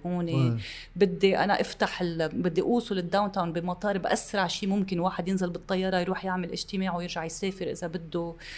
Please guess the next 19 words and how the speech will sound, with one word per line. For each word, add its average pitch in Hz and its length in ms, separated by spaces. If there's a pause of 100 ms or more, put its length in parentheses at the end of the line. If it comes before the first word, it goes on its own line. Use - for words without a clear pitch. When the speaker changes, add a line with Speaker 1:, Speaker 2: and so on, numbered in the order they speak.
(180)
Speaker 1:
بدي 196 260
المواصلات 185 640
تصير - 340
super - 420
efficient، 190 600 (340)
بدي 185 200
أمرق 233 220
كتير 233 280
بسرعة 208 360
حد 180 320
الضاحية 180 400
ما 185 80
أشوفها، 185 460
ما 180 100
بدي 180 220
أتواصل، - 400 (220)
ما 208 80
بدي 185 260
حتى - 420